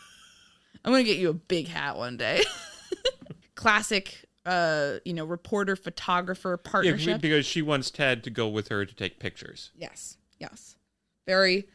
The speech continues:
Speaker 1: I was saying very season three Stranger Things, Nancy and Jonathan vibes. They're uneasy with each other. Things aren't going very well at the newspaper job, but they're gonna try their best to break some news here.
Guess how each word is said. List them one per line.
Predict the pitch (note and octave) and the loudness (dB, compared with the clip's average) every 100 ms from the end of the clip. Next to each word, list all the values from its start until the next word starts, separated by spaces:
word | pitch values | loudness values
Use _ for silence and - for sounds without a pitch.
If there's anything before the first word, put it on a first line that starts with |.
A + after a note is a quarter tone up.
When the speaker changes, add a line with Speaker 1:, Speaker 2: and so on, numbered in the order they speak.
| _ | _
Speaker 1:
I | - | -8
was | F3+ | -2
saying | F#3 | 0
very | F3 F3 E3+ | 2 2 2
season | - G#3+ G3+ G3 F#3 | -4 -4 -2 -2 -4
three | F3+ F#3 F3+ F3 F3 | -4 -4 -2 -2 -2
Stranger | - - F#3+ E3+ E3+ E3+ | -6 -8 -4 -4 -4 -6
Things, | E3+ E3+ D#3+ D#3+ E3 | -4 -4 -4 -8 -6
Nancy | D3+ C3+ E3 E3 | -6 -6 -8 -10
and | D#3+ | -8
Jonathan | D#3+ D3+ D3 D3 - D#3+ | -8 -10 -10 -10 -10 -8
vibes. | D#3+ C#3+ C#3 C#3 D3+ - | -4 -2 -2 -4 -6 -10
They're | - D#3 | -6 -4
uneasy | F#3 G3 A#3 G#3+ A3+ | 0 6 6 6 4
with | A#3 | 4
each | A#3 - | 2 4
other. | G#3+ G3+ | 6 6
Things | G#3 C#4+ B3+ | 6 6 8
aren't | B3 A#3 G#3 | 8 8 4
going | C#4+ C4 A#3 | 8 8 8
very | A3 G#3 | 4 4
well | G3+ G3+ F#3 | 6 4 4
at | |
the | F3 | 0
newspaper | E3 E3+ E3+ - D3 D3+ | -2 -2 -2 -4 -8 -6
job, | C#3 D3 C3+ E3+ | -6 -4 -4 -6
but | C#3+ - - - - | -8 -10 -16 -20 0
they're | G#3 A3 | 6 8
gonna | A#3 | 8
try | G#3+ - G#3+ | 6 6 6
their | G3+ F#3 | 6 4
best | F3 E3+ - | 4 2 0
to | E3 | -4
break | D#3+ D#3 D3+ | -2 -4 -4
some | - D#3+ | -6 -6
news | D#3 D#3+ D#3+ | -6 -6 -6
here. | E3 D3+ E3 | -4 -4 -4